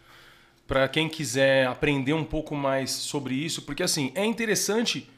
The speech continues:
o brasileiro saber e não ficar só brigando, só falando de política assim,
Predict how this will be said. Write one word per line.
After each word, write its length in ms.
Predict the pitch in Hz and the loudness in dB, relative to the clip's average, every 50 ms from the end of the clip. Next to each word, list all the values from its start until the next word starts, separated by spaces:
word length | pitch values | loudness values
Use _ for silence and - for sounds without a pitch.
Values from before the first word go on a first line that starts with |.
| _ - - _ - _ _ | _ -20 -20 _ -20 _ _
o 40 | 139 | 2
brasileiro 440 | 151 180 180 180 185 185 185 185 180 | 4 6 6 6 4 0 0 0 0
saber 360 | 180 - 185 165 139 139 170 | 0 0 0 0 2 2 2
e 60 | 202 | 2
não 100 | 214 214 | 2 0
ficar 160 | 214 - 220 190 | 0 0 0 0
só 120 | - 220 | 0 0
brigando, 520 | 190 214 220 165 151 170 185 214 208 185 | 0 -2 -2 0 2 2 4 4 2 2
só 100 | - 196 | 0 0
falando 220 | 185 196 208 196 165 | 0 0 -2 -2 -2
de 60 | 185 | -4
política 360 | - 180 185 202 185 - 208 | -2 -2 -2 -2 0 0 0
assim, 320 | 185 - 196 185 175 - | 0 0 0 -2 -4 -6